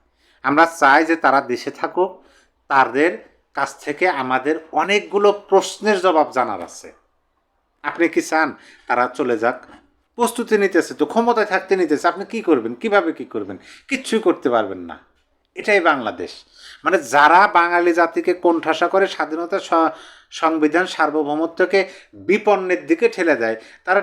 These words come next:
ঠিকই সসম্মানে উড়াল দিয়ে চলে যেতে পারে। এই যে দেখেন, আর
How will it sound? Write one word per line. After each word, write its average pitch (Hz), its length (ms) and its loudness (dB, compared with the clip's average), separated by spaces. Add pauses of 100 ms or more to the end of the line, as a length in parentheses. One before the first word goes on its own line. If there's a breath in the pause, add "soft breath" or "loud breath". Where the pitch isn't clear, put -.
(100)
ঠিকই 202 380 -2
সসম্মানে 196 720 -2
উড়াল 165 240 4
দিয়ে 120 200 -8
চলে 101 160 -10
যেতে 87 220 -10
পারে। 80 200 -16 (640)
এই 214 160 4
যে 160 200 -2 (180)
দেখেন, 143 280 -2
আর 139 100 0